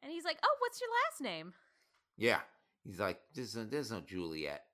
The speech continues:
Speaker 2: on this, uh, was on the manifest." He knows immediately. He has that thing memorized, and he lets Miles know. He goes, "She wasn't on the plane." Like, "Oh, she's a native." And there's this very tense moment. And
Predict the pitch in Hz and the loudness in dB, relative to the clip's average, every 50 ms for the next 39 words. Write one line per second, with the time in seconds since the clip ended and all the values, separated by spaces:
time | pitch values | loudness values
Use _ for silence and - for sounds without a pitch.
0 | - - 73 69 69 69 71 76 78 76 73 71 - - - - 92 80 69 69 | -10 -6 -4 -4 -4 -6 -10 -12 -12 -12 -10 -10 -10 -10 -8 -4 -2 -2 -2 -2
1 | 71 - - - _ _ - - - 98 95 92 107 95 90 80 76 78 78 71 | -4 -6 -10 -20 _ _ -10 -4 -2 -2 -2 0 0 -2 -2 -2 -4 -4 -4 -4
2 | 69 78 - - - 87 87 - - 120 135 131 120 117 117 117 117 113 107 107 | -4 -6 -8 -4 -2 -2 -2 -2 -4 -4 -4 -2 0 2 4 6 8 8 8 6
3 | 101 101 98 - - _ _ _ _ _ - 92 104 104 107 107 101 90 80 76 | 4 2 -2 -6 -12 _ _ _ _ _ -4 -2 0 2 2 2 4 2 0 -2
4 | 78 - 110 107 110 104 98 98 95 101 98 95 - 104 95 92 - - 107 104 | -4 -4 -4 -2 -2 0 2 2 2 2 2 0 0 -2 -2 -2 -2 -2 -4 -2
5 | 95 92 92 98 104 101 95 92 90 82 78 78 78 78 - - 87 80 - 113 | -2 -2 -2 0 0 0 2 2 2 2 2 0 -2 -4 -6 -8 -8 -6 -4 -2
6 | 127 131 135 135 135 131 123 120 123 127 123 - - 123 123 127 127 131 127 120 | 2 4 6 6 6 6 8 6 6 6 4 2 -2 0 4 6 6 8 8 6
7 | 107 95 - 95 90 95 92 107 107 98 - - - - - - - - - _ | 4 0 0 -2 -2 0 2 4 2 2 2 -4 -16 -20 -20 -20 -20 -20 -20 _
8 | - - - 156 160 143 151 151 151 139 151 139 135 135 131 123 117 - - 143 | -4 2 6 8 8 10 10 10 10 8 8 8 8 8 8 6 4 2 4 6
9 | 143 143 127 113 92 76 67 71 - _ _ _ _ - - 113 113 - 123 135 | 6 6 6 6 2 0 -6 -12 -16 _ _ _ _ 2 4 4 4 6 8 8
10 | 165 143 - - - 143 101 123 120 113 110 120 143 170 170 139 107 85 67 71 | 10 10 8 4 2 2 2 2 2 2 6 8 8 10 10 8 6 2 0 -2
11 | - - 90 90 87 87 90 85 - 90 85 - - 95 110 104 101 92 - - | -8 -12 -10 -6 -4 -4 -2 -2 -4 -4 -4 -2 2 4 4 4 4 2 -2 -2
12 | 117 113 110 92 - - 117 117 131 151 135 90 - - _ _ _ _ _ _ | -2 -2 -2 -4 -6 -2 2 4 4 4 2 0 -4 -14 _ _ _ _ _ _
13 | _ _ - - 92 95 95 95 92 92 92 90 87 90 92 | _ _ -4 0 2 4 4 4 4 4 2 2 2 -2 -6